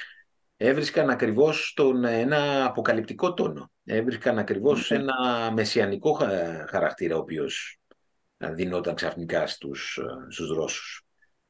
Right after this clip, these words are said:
Speaker 2: Ναι.
Speaker 1: Βοηθούσε, ας το πούμε έτσι, σε μια κατάλυση.
Speaker 2: Η συστηματική μορφή που παίρνει η αντίθεση, η διαλεκτική αντίθεση των Μπουλγκάκοφ, είναι από τη μια έχουμε τις δυνάμεις της ζωής,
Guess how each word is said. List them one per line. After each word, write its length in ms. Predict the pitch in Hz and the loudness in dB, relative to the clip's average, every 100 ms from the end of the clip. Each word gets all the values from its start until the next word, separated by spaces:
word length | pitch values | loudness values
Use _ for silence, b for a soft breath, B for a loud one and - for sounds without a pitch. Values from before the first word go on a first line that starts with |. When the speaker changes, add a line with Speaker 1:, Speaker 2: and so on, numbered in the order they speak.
| _ _ _ _ | _ _ _ _
Speaker 2:
Ναι. 320 | 113 123 123 | 2 4 4
Speaker 1:
Βοηθούσε, 500 | 107 - 139 135 95 | 4 2 4 4 2
ας 80 | - | 0
το 100 | 92 | 2
πούμε 180 | 107 | 4
έτσι, 120 | 107 117 | 4 2
σε 60 | |
μια 120 | 120 | 2
κατάλυση. 800 | 123 151 - 131 - - - - _ _ _ _ _ _ _ _ _ _ _ _ _ - - - - _ _ | 2 0 2 0 -2 -8 -10 -12 _ _ _ _ _ _ _ _ _ _ _ _ _ -20 -20 -20 -20 _ _
Speaker 2:
Η 120 | 151 | 2
συστηματική 800 | 151 139 - 127 127 127 120 180 | 4 4 4 6 6 4 0 4
μορφή 300 | 175 170 175 | 4 6 6
που 200 | 170 151 | 6 6
παίρνει 560 | 151 151 147 127 113 95 | 6 6 4 0 0 0
η 160 | 120 120 | 6 6
αντίθεση, 800 | 107 95 143 - 117 107 - 110 107 - _ _ - | 6 4 2 4 2 2 0 4 4 0 _ _ -2
η 60 | |
διαλεκτική 500 | 117 117 117 117 117 | 4 6 6 0 2
αντίθεση 280 | 135 135 143 | 2 2 -2
των 100 | 123 | -2
Μπουλγκάκοφ, 680 | 110 113 - 113 113 151 156 | 0 2 6 6 6 4 4
είναι 120 | 151 | 4
από 160 | 143 135 | 4 4
τη 140 | 127 | 2
μια 400 | 120 139 147 151 | 2 6 6 6
έχουμε 520 | 127 143 - 117 113 113 | 4 0 0 -2 0 -2
τις 100 | - | 0
δυνάμεις 460 | 113 120 139 147 151 | 2 6 4 2 -4
της 160 | 117 | 0
ζωής, 600 | 110 107 107 120 165 - | 6 6 8 6 4 0